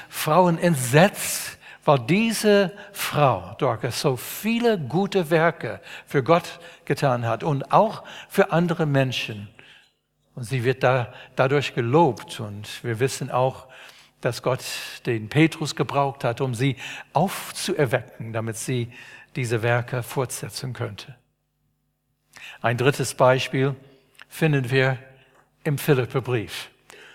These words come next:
Meines Erachtens eins der, der schönsten Beispiele im Neuen Testament, äh, in Bezug auf eine Einstellung des Dienstes und Werke.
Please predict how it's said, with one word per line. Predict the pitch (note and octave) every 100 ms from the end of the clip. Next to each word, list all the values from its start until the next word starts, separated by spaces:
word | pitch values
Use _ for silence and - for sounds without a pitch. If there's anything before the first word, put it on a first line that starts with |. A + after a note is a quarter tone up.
| - _ _
Meines | - B2+ C3+ C3+ - -
Erachtens | - D3 - C#3 - D#3 C#3 -
eins | C3+ C3+ D3 -
der, | - C3+ A#2+ - - - - _ - F3 -
der | F3+ C#3 C3+
schönsten | - - D#3+ G3+ G#3+ - - F3+ C#3
Beispiele | D#3 D3+ F#3 D#3 - E3 E3
im | D#3 C3 B2
Neuen | C3 D#3+ E3 E3
Testament, | D3+ C#3+ - C3+ A2+ - - _ _ _ - - - - -
äh, | A#2 A2+ E3
in |
Bezug | C3 - D#3+ C#3+ - - _ _ _
auf | - C3 C#3 -
eine | C3+ C3 A#2 - - -
Einstellung | D3 G#3 G#3+ - G#3 F#3 F3+ D#3
des | E3 - -
Dienstes | D#3 C3 - B2 G2 - - _ _ _ _ _ _ _ -
und | C3+ A#2
Werke. | B2 G#2+ G2 -